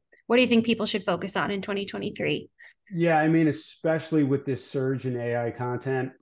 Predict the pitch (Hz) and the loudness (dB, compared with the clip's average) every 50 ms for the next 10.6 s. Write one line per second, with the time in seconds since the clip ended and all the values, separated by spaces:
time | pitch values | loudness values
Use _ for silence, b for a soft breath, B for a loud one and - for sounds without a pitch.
0 | _ - 127 131 147 151 147 151 143 143 - - 151 139 131 127 123 120 117 107 | _ -4 -2 2 2 4 4 2 2 0 -2 -2 0 0 2 0 0 -2 -4 -8
1 | 101 - 139 131 135 143 147 - - _ - 131 131 127 - - 123 - 127 120 | -6 -2 0 2 2 2 0 -4 -8 _ -6 -6 -6 -6 -8 -10 -10 -8 -6 -8
2 | 113 101 110 104 - 104 101 95 90 90 - _ _ _ _ _ _ _ _ _ | -8 -8 -10 -10 -10 -10 -10 -10 -12 -14 -18 _ _ _ _ _ _ _ _ _
3 | _ _ - - 139 139 135 - 127 104 117 120 110 110 104 - 110 98 90 90 | _ _ -4 0 0 0 0 0 -4 -2 -2 -2 -2 -4 -6 -6 -6 -6 -6 -10
4 | 95 _ _ _ _ _ _ _ - - 113 110 147 147 151 151 131 143 143 143 | -14 _ _ _ _ _ _ _ -6 -4 -2 2 4 4 4 4 2 2 0 2
5 | 143 143 139 - 131 117 - 147 131 120 127 123 123 - 139 131 113 - - 123 | 2 0 0 -2 -4 -4 -2 -4 -2 -2 -4 -6 -4 -2 -2 -2 -2 -2 -4 -4
6 | 123 120 120 117 117 110 110 - - _ _ _ _ _ _ - 113 120 143 143 | -2 -2 -2 -2 -2 -4 -4 -6 -10 _ _ _ _ _ _ -4 0 0 0 0
7 | 139 - 151 147 127 143 151 156 151 151 143 131 120 110 - 131 123 123 131 127 | 0 0 0 0 2 4 4 4 4 2 2 0 -2 -4 -4 -6 -6 -4 -4 -4
8 | 120 - - 139 143 143 139 135 123 110 104 - 135 120 117 - 135 131 135 135 | -4 -2 0 2 4 4 4 2 0 -2 -6 -6 -6 -6 -4 -2 0 0 0 0
9 | 131 127 123 120 131 135 131 - - 139 131 131 127 - 139 120 - - 131 113 | 0 -2 -2 -2 -2 -4 -4 -2 -4 -2 -2 -2 -4 -6 -10 -8 -6 -6 -6 -4
10 | - - 135 139 143 139 135 135 139 127 117 104 | -2 0 0 0 0 0 -2 -2 -4 -4 -6 -6